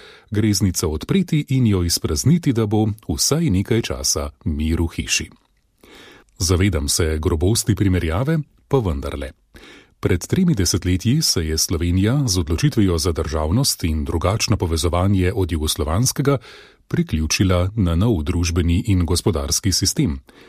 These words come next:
To pa je izvedla tako, da je v veliki meri ohranila staro politično, gospodarsko, pravosodno in še kakšno napeljavo, v kateri so se nato na staro podlago nabirale nove usedline podobne baže.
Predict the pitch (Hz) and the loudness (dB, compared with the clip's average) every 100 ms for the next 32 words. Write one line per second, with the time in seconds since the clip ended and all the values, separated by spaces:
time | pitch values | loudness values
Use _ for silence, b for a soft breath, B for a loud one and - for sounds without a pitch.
0 | B B - 104 92 80 73 76 80 76 | B B -2 0 0 -2 -2 -2 -2 -2
1 | 82 82 87 113 147 90 80 78 73 95 | -2 -2 0 0 2 0 0 -2 0 0
2 | 151 131 110 117 120 117 107 - 90 117 | 0 2 2 2 0 -2 -4 -2 0 0
3 | 110 101 101 - 80 73 73 - 78 120 | 0 0 0 -2 -2 -2 -4 -2 0 0
4 | 147 - 143 131 87 - 80 80 101 - | 0 0 0 0 -2 -4 -4 -2 -4 0
5 | 123 104 80 73 - 139 120 120 110 110 | 0 0 -4 -4 -2 0 0 0 0 0
6 | 113 - 131 67 - - 82 80 82 85 | 0 -2 -2 -2 -4 -2 -2 -2 -2 0
7 | 95 82 78 B B B B B 123 107 | 2 2 -2 B B B B B -4 0
8 | - 170 185 - 139 123 87 87 147 165 | 0 2 0 0 0 0 -2 0 0 0
9 | - 82 67 - - 69 87 127 98 104 | -2 -6 -4 -4 -2 -2 0 0 2 0
10 | 120 143 - 120 95 92 98 92 101 107 | 0 -2 0 0 2 2 2 2 0 0
11 | 82 123 117 104 - 95 82 82 85 - | 2 2 2 2 2 0 0 0 0 0
12 | 127 110 71 71 65 65 69 | 0 0 -2 -4 -6 -6 -6